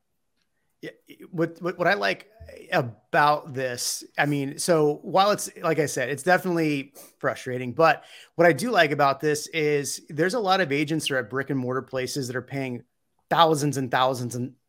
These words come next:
hundreds of thousand dollars in commissions every year to their broker, right? Or splits, and they're looking for a model like this. So,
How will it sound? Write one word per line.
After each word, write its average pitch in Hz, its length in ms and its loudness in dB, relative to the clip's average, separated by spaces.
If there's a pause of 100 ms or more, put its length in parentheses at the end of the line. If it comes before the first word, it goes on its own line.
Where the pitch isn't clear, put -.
hundreds 180 420 -2
of 127 100 -6
thousand 127 340 -2
dollars 127 340 0
in 123 100 -8
commissions 127 560 -6
every 120 240 -4
year 123 240 -2
to 135 240 -6
their 127 140 -4
broker, 120 420 -6
right? 123 220 -2
Or 123 80 -4
splits, - 480 -6 (500)
and 151 200 4
they're 180 160 10
looking 165 440 4
for 151 100 -2
a 135 60 2
model 131 320 2
like 117 240 -6
this. 123 240 -4
So, 151 360 2